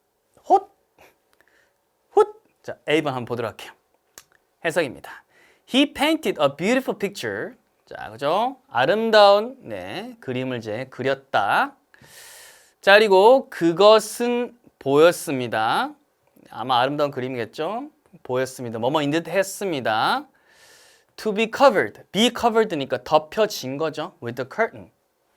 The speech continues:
그래서 커튼으로 덮인 듯 했다. Seemed. 그래 보였다. 네, 이런 뜻이 되겠습니다.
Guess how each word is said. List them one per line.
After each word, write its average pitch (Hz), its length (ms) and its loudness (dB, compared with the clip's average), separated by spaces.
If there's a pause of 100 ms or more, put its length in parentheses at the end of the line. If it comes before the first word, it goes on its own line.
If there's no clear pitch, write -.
(260)
그래서 - 220 -18
커튼으로 277 680 0
덮인 175 560 -6
듯 - 260 2 (680)
했다. - 520 0
Seemed. 147 540 -10 (140)
그래 120 280 -6
보였다. 104 560 -2 (280)
네, - 160 -20
이런 110 200 -12
뜻이 127 180 -18
되겠습니다. - 540 -20